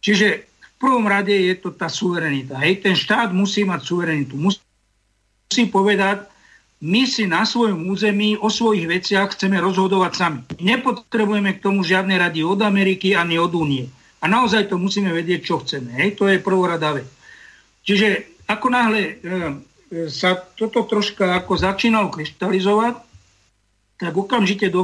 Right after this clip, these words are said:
toho vstúpili rôzne sily, ktoré pán Pavlov troška naznačil, a to isté ho svojím spôsobom zlikvidovali. Čiže ho musíme obnoviť, lenže obnoviť ho bez osobnosti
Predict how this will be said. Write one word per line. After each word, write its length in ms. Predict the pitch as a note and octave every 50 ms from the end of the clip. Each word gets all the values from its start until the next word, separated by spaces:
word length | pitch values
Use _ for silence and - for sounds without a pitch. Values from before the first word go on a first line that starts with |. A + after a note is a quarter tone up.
| F3+
toho 240 | - - G#3 G3 E3+
vstúpili 1600 | C3+ - - F#3 F#3 - _ _ _ _ _ _ _ _ _ _ _ _ _ _ _ _ _ _ _ _ _ - G#3+ G3+ F#3+ F3+
rôzne 320 | E3 E3 E3+ E3 F3+ F#3+ F3
sily, 480 | - - E3+ D#3+ F3 F#3+ A3 G#3+ - - - - - _ _ -
ktoré 160 | F3+ F#3 F3+ F3+
pán 160 | G3 E3 D3 D3
Pavlov 400 | E3 F3 F#3 F#3 F3+ D#3+ D3 - - - - -
troška 240 | E3 E3 - - E3 D3+ D#3+
naznačil, 560 | E3 D#3+ F3+ G3 F#3+ - A3 A3+ B3 B3+ A#3+ - - _ - - _ - - _ _ -
a 80 | G3 G#3+
to 160 | G#3 A3 F#3+
isté 320 | F#3+ G#3 G#3+ - G#3 G#3
ho 160 | G#3 G3+ F#3 -
svojím 240 | - F#3+ F#3+ F#3+
spôsobom 560 | F3+ - - F#3 F3+ - - F3+ E3+ F3 E3 D3+
zlikvidovali. 640 | E3 E3+ D#3+ - D3 C#3+ C3+ C#3 C3 C3+ C3+ B2+
Čiže 320 | B2+ - F#3+ F#3 G#3+ G3+ F#3
ho 80 | F#3+
musíme 320 | F#3+ G3+ G3 - A3+ G#3 F#3
obnoviť, 640 | E3 E3 D#3+ F3+ F#3 F#3 G3 A3 G#3 - - _ _ _ _ _ _ _ _ _ _ _
lenže 320 | - D#3+ F3 F#3 F#3 D#3+ F#3
obnoviť 460 | F3 G3 G3 G#3+ G#3 G#3 G3 G3 F#3
ho 400 | F3+ F3+ F3+ F3 D#3+ D3+ D#3 D3+
bez 320 | E3 F3+ F3 - - - -
osobnosti 640 | F3+ F#3 - - G3 F#3+ F#3+ F#3 F#3 - - -